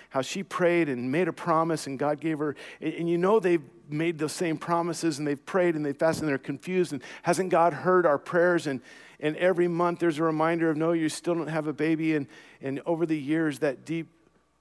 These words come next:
heartache, that sorrow, that disappointment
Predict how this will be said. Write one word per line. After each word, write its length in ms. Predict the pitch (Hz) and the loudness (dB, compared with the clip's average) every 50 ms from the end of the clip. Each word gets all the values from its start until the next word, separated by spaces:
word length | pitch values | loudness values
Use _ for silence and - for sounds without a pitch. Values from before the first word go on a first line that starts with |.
| _ _ _ _ _ _ _ _ - - - - | _ _ _ _ _ _ _ _ -20 -16 -8 -4
heartache, 480 | 190 175 170 165 156 143 131 123 - - | 0 0 0 0 0 -2 -2 -2 -2 0
that 200 | 131 127 - - | 0 0 0 -2
sorrow, 520 | - - - 160 165 170 160 143 123 113 | -8 -4 0 2 2 4 4 4 4 2
that 200 | 110 123 120 117 - _ _ _ _ _ _ _ | 2 0 -2 -2 -6 _ _ _ _ _ _ _
disappointment 800 | - 147 135 - 117 - - 175 185 175 127 123 110 101 104 | -6 -6 -6 -6 -12 -10 -4 -4 -4 -4 -4 -8 -12 -14 -14